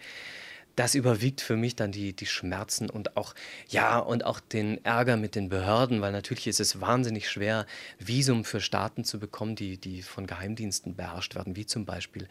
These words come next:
Karakal, Pakistan, was im Westen Usbekistan liegt. Und, und, ähm, ich hab geschrieben, es wäre wohl leichter,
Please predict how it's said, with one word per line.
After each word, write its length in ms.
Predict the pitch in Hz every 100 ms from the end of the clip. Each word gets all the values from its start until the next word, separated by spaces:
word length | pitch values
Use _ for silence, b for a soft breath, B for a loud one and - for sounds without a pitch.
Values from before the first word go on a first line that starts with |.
| B B -
Karakal, 460 | - 92 98 - 101
Pakistan, 520 | - 98 - 95 92
was 120 | 95
im 140 | -
Westen 300 | 98 - -
Usbekistan 760 | 101 - - 104 - - 95 92
liegt. 280 | 92 92 -
Und, 260 | 95 95 - B B B -
und, 380 | 98 92 - - -
ähm, 280 | 92 87
ich 140 | 95 -
hab 160 | 101
geschrieben, 440 | 107 - - 104 98 B B
es 140 | -
wäre 240 | 107 107 98
wohl 120 | 98
leichter, 540 | 92 95 113 - 107